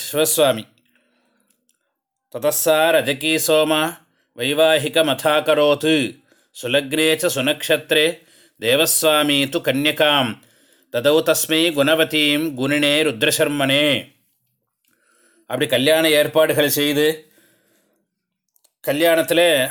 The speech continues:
அந்த கன்னிகாதானம் பண்ணி முடிக்கிறார் தேவஸ்வாமி. அப்படி கன்னிகாதானமாகி பாணிகிரகணம் ஆகிறது.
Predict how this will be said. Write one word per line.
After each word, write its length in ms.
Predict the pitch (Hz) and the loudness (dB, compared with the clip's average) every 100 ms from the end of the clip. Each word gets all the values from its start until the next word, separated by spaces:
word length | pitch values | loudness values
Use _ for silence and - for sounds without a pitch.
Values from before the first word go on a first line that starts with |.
| - - | -6 -8
அந்த 180 | 139 | -6
கன்னிகாதானம் 960 | 131 127 151 170 170 160 151 170 147 117 - _ _ _ _ _ _ _ _ _ _ _ | -4 -4 -2 0 2 2 0 -2 -4 -8 -16 _ _ _ _ _ _ _ _ _ _ _
பண்ணி 260 | 151 165 160 | -4 -2 -2
முடிக்கிறார் 640 | 151 151 165 156 160 - _ _ _ _ _ _ _ _ _ | -4 -2 0 2 0 -2 _ _ _ _ _ _ _ _ _
தேவஸ்வாமி. 720 | 131 139 151 - 143 127 - - _ _ _ _ _ _ _ _ _ _ _ _ _ _ _ | 2 2 2 2 2 0 -4 -12 _ _ _ _ _ _ _ _ _ _ _ _ _ _ _
அப்படி 220 | 123 131 135 | -6 -4 -2
கன்னிகாதானமாகி 1400 | 120 135 151 160 160 156 147 143 143 165 165 127 107 - _ _ _ _ _ _ _ _ _ _ _ _ _ _ - | -2 0 2 4 4 2 2 2 2 0 0 -2 -6 -12 _ _ _ _ _ _ _ _ _ _ _ _ _ _ -4
பாணிகிரகணம் 640 | 135 160 139 147 151 147 | -2 0 0 0 0 0
ஆகிறது. 720 | 139 139 151 139 139 156 - | 2 2 2 2 0 -2 -4